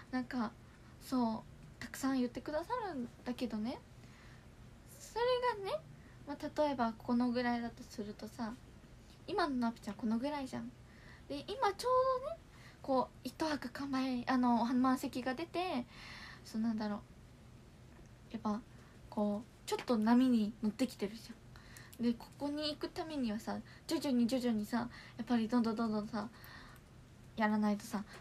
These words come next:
急にさ、「こんなになってウィーンっていくわけじゃないじゃない？」その、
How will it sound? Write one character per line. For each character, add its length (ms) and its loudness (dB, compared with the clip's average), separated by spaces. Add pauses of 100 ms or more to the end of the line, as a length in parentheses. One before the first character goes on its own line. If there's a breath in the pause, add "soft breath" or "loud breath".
急 140 2
に 60 8 (240)
さ、 220 2 (240 loud breath)
「こ 120 -4
ん 160 -2
な 140 0
に 80 -2
な 60 -4
っ 20 -12
て 220 -2
ウ 200 8
ィ 80 8
ー 40 8
ン 40 4
っ 160 2
て 120 0
い 100 2
く 100 0
わ 80 0
け 120 -4
じ 100 -2
ゃ 60 0 (260)
な 140 4
い 100 6
じ 80 0
ゃ 40 0
な 200 0
い？」 60 -4 (1040 loud breath)
そ 160 -6
の、 320 0